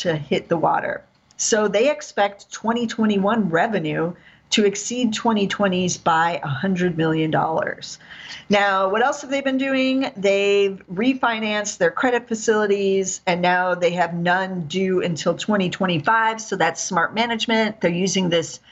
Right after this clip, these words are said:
super hot market and, uh, their cash flows to get some better terms on their debt and to make sure that they're in a good position for the next several years, which they have. So,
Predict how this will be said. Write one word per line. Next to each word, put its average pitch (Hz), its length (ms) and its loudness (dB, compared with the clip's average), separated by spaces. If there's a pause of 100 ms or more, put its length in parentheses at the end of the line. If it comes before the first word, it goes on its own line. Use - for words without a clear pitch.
(180)
super 285 440 2
hot 208 260 2
market 190 640 0 (520)
and, 175 400 0
uh, 170 240 2
their 180 280 -2 (200)
cash 233 380 0
flows 202 640 0 (320)
to 202 280 0
get 170 380 0
some - 340 -2
better 202 260 2
terms 202 680 -2
on 175 240 0
their 175 100 -2
debt 165 480 0 (380)
and 170 360 2 (220)
to 214 140 0
make 170 200 0
sure 185 240 0
that 165 200 0
they're 165 240 4
in 170 100 -4
a 165 60 -4
good 170 240 -4
position 170 640 0
for 170 100 0
the 160 100 2
next 156 280 0
several 156 340 0
years, 196 560 2
which 165 300 -2
they 165 120 4
have. 147 440 0 (400)
So, 180 800 2